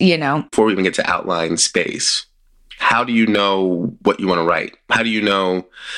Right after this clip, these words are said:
Speaker 2: this is the idea I wanna make? How do you know that this idea is worth making? Like, wh-, what's that whisper that, that is inside that makes you say, "Okay, this is the one I'm doing," versus maybe all the million ideas you might have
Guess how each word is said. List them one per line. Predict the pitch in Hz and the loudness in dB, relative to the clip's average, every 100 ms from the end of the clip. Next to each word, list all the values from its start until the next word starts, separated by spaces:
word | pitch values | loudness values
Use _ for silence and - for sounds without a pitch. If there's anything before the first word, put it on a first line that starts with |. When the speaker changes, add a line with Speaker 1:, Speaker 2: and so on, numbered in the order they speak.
| - - | -14 -6
Speaker 2:
this | - - | -2 0
is | 98 | 2
the | 98 | 0
idea | 87 87 92 85 | 0 0 0 2
I | |
wanna | 82 85 82 | 0 0 0
make? | 85 85 87 78 - - - _ - | 0 0 0 -2 -8 -14 -16 _ -4
How | - | -2
do | 101 | 0
you | 98 | -2
know | 95 92 | 0 0
that | 90 87 | 0 -2
this | 85 - | -2 -2
idea | 85 82 85 | -2 0 0
is | 82 - | 0 0
worth | 95 98 - | 0 0 -4
making? | 87 87 92 | -6 -2 0
Like, | 82 80 | 0 0
wh-, | - 82 - | -2 -2 0
what's | 95 - | -2 0
that | 95 76 | -2 -2
whisper | 95 - - 82 | -4 -2 0 0
that, | 78 - - | 2 -2 -2
that | - - - _ | -4 -4 -6 _
is | 90 | 2
inside | 90 - 85 82 | 2 0 0 -4
that | 78 | -4
makes | 85 82 | -4 -2
you | - | -2
say, | - 87 | 0 2
"Okay, | 82 - | 2 0
this | 87 82 | -2 0
is | |
the | 87 | 0
one | 85 82 | 0 0
I'm | 82 | 0
doing," | 82 - - - - | -2 -2 -8 -8 -2
versus | - - 85 80 - - | -2 0 -2 -2 -2 -2
maybe | 101 92 | 0 2
all | 90 | 0
the | 90 | 0
million | 87 95 92 | 0 2 2
ideas | 87 82 78 82 80 | 0 -4 -2 -2 0
you | 82 | 0
might | 80 - | -2 -2
have | 95 87 82 80 - | -4 -4 -4 -6 -6